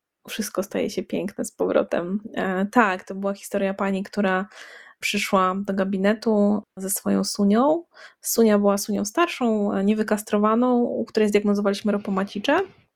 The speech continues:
No i jakby w Polsce metodą z wyboru, jeżeli chodzi o leczenie, jest zabieg chirurgiczny, czyli po prostu usunięcie macicy.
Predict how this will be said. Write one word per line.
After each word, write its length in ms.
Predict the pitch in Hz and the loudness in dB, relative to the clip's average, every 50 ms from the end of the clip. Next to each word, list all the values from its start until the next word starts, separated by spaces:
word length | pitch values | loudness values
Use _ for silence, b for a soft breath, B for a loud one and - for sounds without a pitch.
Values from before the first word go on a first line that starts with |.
| _ _ - | _ _ -2
No 140 | 285 262 277 | 0 2 4
i 200 | 294 302 302 277 | 4 4 4 4
jakby 560 | 262 247 247 247 240 240 240 233 233 233 233 240 | 4 4 4 4 4 4 6 6 6 6 4 2
w 120 | - - | 0 -2
Polsce 340 | - 226 220 233 - - 220 | 2 2 2 2 0 0 0
metodą 520 | 214 214 214 226 214 208 208 208 208 202 214 | 0 2 2 2 2 2 2 2 2 0 0
z 100 | 220 226 | -2 -2
wyboru, 320 | 214 214 220 220 220 214 | -4 0 0 0 2 2
jeżeli 220 | 214 208 208 208 | 0 0 -2 -4
chodzi 180 | 202 214 202 208 | -2 -2 0 2
o 60 | 208 | 2
leczenie, 340 | 208 202 208 - 208 202 196 | 2 0 0 0 0 2 2
jest 140 | 202 202 - | 2 2 2
zabieg 260 | 202 196 202 202 - | 0 0 0 -2 -4
chirurgiczny, 480 | - - 190 190 190 202 202 - 208 208 | -4 -4 -2 -2 -2 -2 -2 -2 -2 -2
czyli 160 | - 330 302 | 0 0 2
po 100 | 277 233 | 2 2
prostu 240 | - 208 208 - 220 | 2 0 -2 -4 -6
usunięcie 380 | 202 - 196 196 202 202 202 | -4 0 2 2 2 2 0
macicy. 560 | 190 185 202 - - - - 240 247 294 294 | -2 -2 -2 -6 -10 -6 -2 0 0 0 -2